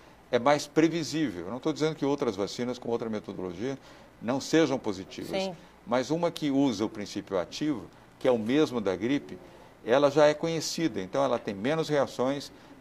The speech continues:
Speaker 1: e mais possibilidade de efetividade, ou seja, de, eh, combater e, eh, preservar a saúde das pessoas em relação ao vírus covid dezenove.
Speaker 2: É, o governo do estado autorizou a volta, a volta às aulas do ensino médio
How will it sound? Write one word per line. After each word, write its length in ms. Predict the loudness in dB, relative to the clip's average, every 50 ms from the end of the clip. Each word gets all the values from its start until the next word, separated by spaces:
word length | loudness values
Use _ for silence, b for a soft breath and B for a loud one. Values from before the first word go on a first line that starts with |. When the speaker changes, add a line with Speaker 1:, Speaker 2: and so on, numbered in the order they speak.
| -8
Speaker 1:
e 120 | -4 -4 0
mais 420 | 4 4 6 6 4 2 0 -4
possibilidade 920 | -6 -6 -4 -4 -4 -6 -6 -4 -4 -2 2 2 2 2 2 -2 -6 -12 b b b b b -20 -20 -18 -16
de 200 | -10 -6 -4 2 4 6
efetividade, 1040 | 6 6 4 0 -2 -2 -2 -2 -2 0 2 2 4 4 2 2 -2 -6 -14 -14 -12
ou 80 | -12 -10
seja, 440 | -6 -4 -2 -2 -2 -2 -6 -6 -8 B B B B B -20 -18 -10
de, 440 | -6 -4 -2 0 0 0 -2 -2 -4
eh, 340 | -4 -4 -4 -4 -6 -6 -8 -8 -2
combater 680 | 0 2 6 6 6 6 4 2 2 2 2 2 0 -2 B B B B -20 -20 -12 -6
e, 340 | -4 -2 0 0 0 -2 -4 -4
eh, 160 | -4 -4 -4 -2 4
preservar 560 | 6 6 6 8 6 6 6 8 8 8 8
a 40 | 6
saúde 360 | 6 4 4 2 2 0 -4
das 160 | -8 -10 -10 -8
pessoas 420 | -8 -8 -8 -6 -6 -6 -6 -6
em 60 | -6
relação 500 | -2 0 0 0 0 -2 -2 -2 -2 -2 -6 B B B B B B -6 0
ao 160 | 2 2 2 2
vírus 360 | 0 -2 -2 -2 -2 -4 -6
covid 460 | -6 -8 -6 -6 -6 -8 -10 -10 -12
dezenove. 320 | -12 -10 -10 -10 -10 -12 -16 -18 B B B B B B B B -2
Speaker 2:
É, 180 | 2 2 2 2
o 60 | 4
governo 300 | 6 6 6 6 6 4
do 80 | 2 0
estado 340 | -2 4 6 6 6 6 4
autorizou 640 | 2 0 0 -2 -2 -2 0 2 4 4 4 4 0 -4 -14 -4 -2
a 120 | 0 0
volta, 680 | 4 6 6 4 6 8 8 10 10 10 10 8 6 4
a 80 | 0 -2
volta 260 | 0 0 0 2 2
às 120 | 2 4 6
aulas 260 | 6 6 6 2 0
do 100 | -2 -4
ensino 300 | -4 -6 -6 -8 -6 -4
médio 500 | -2 0 0 0 -2 -2 -4 -6 -8